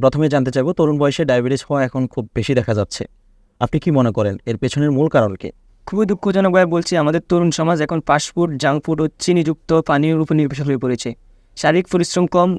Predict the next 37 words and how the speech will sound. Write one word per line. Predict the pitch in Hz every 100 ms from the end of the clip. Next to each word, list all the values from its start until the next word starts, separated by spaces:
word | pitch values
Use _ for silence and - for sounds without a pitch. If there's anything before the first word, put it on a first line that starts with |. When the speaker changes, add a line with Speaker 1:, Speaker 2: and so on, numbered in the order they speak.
| 143
Speaker 2:
ঘুম | 156 160
কম, | 175 175 151
মানসিক | 147 170 160
চাপ | - 160
বেশি, | 135 147 - 170 -
এই | 175 160
লাইফস্টাইল | 151 160 - 175
মূলত | 180 175
টাইপ | 151 135 147
টু | 165
ডায়াবেটিসের | 156 151 143 156 170 180 _ -
ঝুঁকি | 135 151
অনেক | 143 143
বাড়িয়ে | 127 127 120
দিচ্ছে। | - - 117 _ _ _ _ _
Speaker 1:
তরুণরা | 175 185 208
ডায়াবেটিসকে | 185 170 180 - 196
অনেক | 156
সময় | - 175 147
গুরুত্ব | 139 135
দেয় | 110 98
না, | 85 - _ -
এটা | 147 -
কতটা | 151 175
বিপজ্জনক | 165 147 143 139 139
হতে | 143
পারে? | 143 175 - _ _ -
Speaker 2:
এই | 208
অবহেলার | 214 202 208 202
কারণে | 202 202 196
অনেক | 190 180 -
সময় | 185 185 175
বড় | 180 175
ধরনের | 170 180
বিপদ | 175 175 151
হয়ে | 151 143
থাকে। | 156